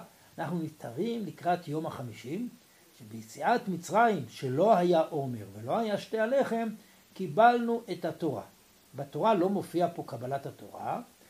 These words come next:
אבל בוודאי שיש פה שבעה שבועות שעניינם היטהרות לקראת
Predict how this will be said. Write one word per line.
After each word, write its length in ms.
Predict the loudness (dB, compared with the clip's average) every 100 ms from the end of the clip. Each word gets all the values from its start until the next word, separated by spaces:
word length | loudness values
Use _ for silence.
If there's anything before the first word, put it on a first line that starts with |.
| -20 -20 -14
אבל 540 | -2 0 2 2 0 -4 -18 _ -14
בוודאי 560 | -10 -8 -4 4 6 6
שיש 400 | 2 -2 -2 0
פה 160 | 0 -2
שבעה 400 | -4 -2 0 0
שבועות 540 | -4 -8 -4 -2 -2
שעניינם 680 | -6 -8 -8 -8 -2 -2 -2
היטהרות 760 | -6 -8 -10 -8 -6 -6 -8 -12
לקראת 460 | -16 -2 2 2